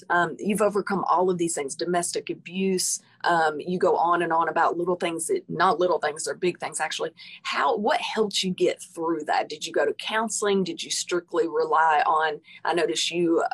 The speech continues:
um, bring up religion and spirituality a lot. What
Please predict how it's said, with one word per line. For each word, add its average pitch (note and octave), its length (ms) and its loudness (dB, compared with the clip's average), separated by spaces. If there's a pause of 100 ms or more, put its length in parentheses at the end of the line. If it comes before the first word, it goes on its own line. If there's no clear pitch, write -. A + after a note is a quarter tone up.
um, D#3 240 0
bring F3 260 0
up D#3 100 -2
religion F3 640 0
and - 100 -4
spirituality F3+ 800 2
a F3+ 80 4
lot. E3+ 420 4
What F#3+ 380 2